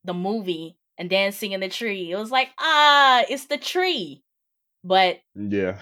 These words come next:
Speaker 1: I, I like
Speaker 2: <laughs>
Speaker 1: that I was able to make that connection with you guys, 'cause y'all playing the game,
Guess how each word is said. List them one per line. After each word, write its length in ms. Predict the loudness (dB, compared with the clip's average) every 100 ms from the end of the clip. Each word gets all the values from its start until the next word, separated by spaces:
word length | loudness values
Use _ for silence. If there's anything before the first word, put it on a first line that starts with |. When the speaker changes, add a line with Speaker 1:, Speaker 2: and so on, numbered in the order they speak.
| 2 6
Speaker 1:
I, 240 | 6 6
I 140 | 6 6
like 320 | 6 4 4
Speaker 2:
<laughs> 0 |
Speaker 1:
that 140 | -2 4
I 160 | 6 6
was 180 | 2
able 280 | 2 2 0
to 140 | -8 -4
make 240 | -2 2
that 180 | 2 2
connection 420 | 0 0 0 -6
with 160 | -8 -10
you 60 |
guys, 320 | -6 -4 -6 -10
'cause 140 | -10
y'all 320 | 2 4 4
playing 280 | 2 -4 -4
the 40 | -2
game, 500 | 2 4 2 -2